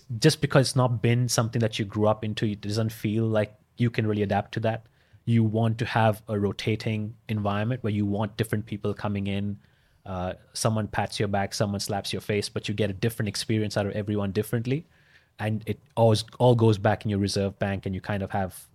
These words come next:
a context of a wider environment. Uh, and then you kind of have a bigger picture of life, right? Like, because otherwise you ha-,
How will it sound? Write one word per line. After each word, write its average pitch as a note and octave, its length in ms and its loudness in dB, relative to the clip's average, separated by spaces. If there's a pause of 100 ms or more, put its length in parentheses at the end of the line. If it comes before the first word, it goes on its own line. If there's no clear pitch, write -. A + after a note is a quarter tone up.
(120)
a A2+ 60 -8
context - 540 -4
of F#2+ 80 -6
a G2 60 -4
wider G2 460 0
environment. F#2+ 560 -2 (520)
Uh, F#2 300 -6 (300)
and A#2+ 160 2
then C#3+ 180 8
you B2+ 100 6
kind A2+ 220 -2
of G#2 60 -2
have A2 140 -2
a G#2 40 -2
bigger G#2 300 0
picture - 400 -2
of F2 120 -8
life, E2+ 300 -8
right? F#2+ 240 -8
Like, F#2+ 140 -8 (160)
because G2+ 260 -4
otherwise G2+ 380 0
you G2+ 80 -2
ha-, G#2 100 -6